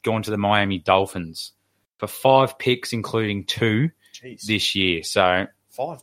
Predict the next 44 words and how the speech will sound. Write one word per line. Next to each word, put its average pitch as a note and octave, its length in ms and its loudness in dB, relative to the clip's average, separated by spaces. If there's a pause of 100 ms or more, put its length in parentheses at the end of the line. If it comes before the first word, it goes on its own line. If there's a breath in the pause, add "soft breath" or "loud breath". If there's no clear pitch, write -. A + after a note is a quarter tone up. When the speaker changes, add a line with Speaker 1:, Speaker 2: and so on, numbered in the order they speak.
(160)
Speaker 2:
picks? C#3 280 -12
Speaker 1:
five A#2+ 340 4
picks. F#2+ 360 -4
Speaker 2:
That's - 20 -10
a A#2 100 -10
lot A2 100 -8
of - 160 -16
picks. - 360 -14
Speaker 1:
That's A#2 240 -2
a A#2+ 40 2
lot G#2 200 0
of F#2 100 -10
picks. E4 260 -4
Yeah. F#2+ 200 2
So B2+ 220 2
he A#2 460 0
Speaker 2:
<laughs> - 80 -20
He's G#3 140 0
quick, E3+ 380 -4
isn't A#2 180 -6
he? A2 240 -12
Speaker 1:
Oh, A2+ 160 4
yeah. F#2 300 -4
Speaker 2:
Yeah. A2+ 340 -4
Speaker 1:
Yeah. B2 260 4
Like, A2+ 200 2
Speaker 2:
I've - 80 -12
Speaker 1:
he's D#3 260 0
Speaker 2:
heard - 60 -6
of - 40 -2
this - 0 -
Speaker 1:
two F#3 140 8
hundred, D3 320 2
Speaker 2:
bloke. C3 120 -4
Speaker 1:
he's F3 100 -4
two F3+ 200 0
hundred E3 240 -2
meter C#3 260 0
dash. G2+ 500 -2
They've, A2 320 0
like, G#2+ 240 2
done A#2 160 0
it A#2 60 -4
s-, - 260 -10